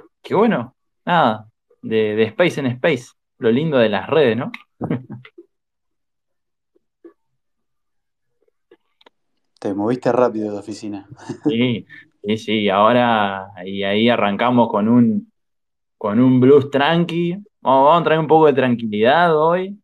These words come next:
Speaker 1: al mercado. <laughs> O hacemos bardo, ¿vos qué decís, Tino? No sé qué quiere la gente ahí, que nos tire, nos tire reacciones, a ver qué, qué, qué están esperando.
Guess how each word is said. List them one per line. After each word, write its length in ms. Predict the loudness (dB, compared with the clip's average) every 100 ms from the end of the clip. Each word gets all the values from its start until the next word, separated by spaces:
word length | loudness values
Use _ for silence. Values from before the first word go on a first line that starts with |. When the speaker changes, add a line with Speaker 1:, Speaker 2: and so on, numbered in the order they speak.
| -16
Speaker 1:
al 180 | -12 -10
mercado. 520 | -10 -6 -2 2 0 -2 -12 -16 _ -18
<laughs> 1200 | -16 -14 -16 -16 -18 -14 -10 -8 -8 -12 -16 -2
O 100 | -2
hacemos 320 | 0 2 2
bardo, 320 | 2 0 -2
¿vos 160 | -4 -2
qué 120 | -2
decís, 220 | -4 -6
Tino? 280 | -6 -10 -12 _ _
No 80 | -12
sé 120 | -8
qué 100 | -8
quiere 220 | -4 -2
la 60 | -4
gente 360 | -4 -6 -4 -4
ahí, 180 | -4
que 60 | -4
nos 140 | -8
tire, 400 | -6 -2 0 0
nos 180 | -4 -8
tire 200 | -4 -2
reacciones, 600 | -2 -6 -4 -2 -2 -4
a 80 | -6
ver 160 | -6 -8
qué, 160 | -16 -16 -10
qué, 160 | -8 -8
qué 120 | -12
están 240 | -6 -6
esperando. 520 | -4 -4 -2 -2 -4